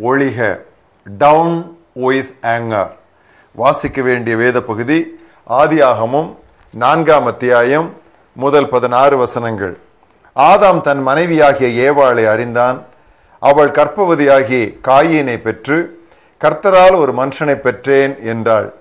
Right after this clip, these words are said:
பின்பு அவனுடைய சகோதரனாகிய ஆபேலை பெற்றாள். ஆபேல் ஆடுகளை மேய்க்கிறவனானான், காயீன் நிலத்தை பயிரிடுகிறவனானான். சில நாள் சென்ற பின்பு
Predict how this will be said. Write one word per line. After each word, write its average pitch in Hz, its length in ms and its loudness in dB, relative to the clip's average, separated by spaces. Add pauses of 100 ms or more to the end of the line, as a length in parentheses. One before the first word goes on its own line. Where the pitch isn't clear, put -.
(560)
பின்பு 202 320 0
அவனுடைய 160 480 2
சகோதரனாகிய 143 880 0 (100)
ஆபேலை 135 460 2
பெற்றாள். 117 600 -4 (400)
ஆபேல் 156 640 2
ஆடுகளை 135 500 0
மேய்க்கிறவனானான், 123 1040 -2 (480)
காயீன் 147 680 0
நிலத்தை 147 460 -2
பயிரிடுகிறவனானான். 120 1120 -2 (600)
சில 226 320 0
நாள் 175 200 4
சென்ற 135 320 -2
பின்பு 117 500 -4